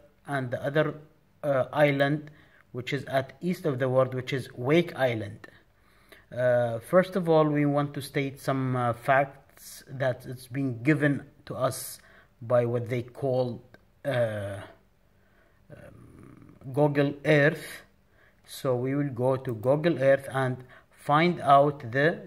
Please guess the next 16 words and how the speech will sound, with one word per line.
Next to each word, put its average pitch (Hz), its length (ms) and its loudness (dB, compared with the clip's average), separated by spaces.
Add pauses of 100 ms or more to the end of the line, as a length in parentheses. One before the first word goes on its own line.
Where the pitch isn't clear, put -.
(580)
distance. 139 520 -4
This 147 200 -8
is 220 160 -2
the 196 80 2
Midway 143 420 2
Island, 135 480 0 (760)
as 113 140 -12
I'm 120 160 -4
showing, 143 480 -4 (440)
showing 135 340 -6
it 143 200 -6
to 143 60 -10
you. 175 340 -2 (880)
Midway 127 460 -4
Island, 135 520 -2
Atoll. 147 640 -4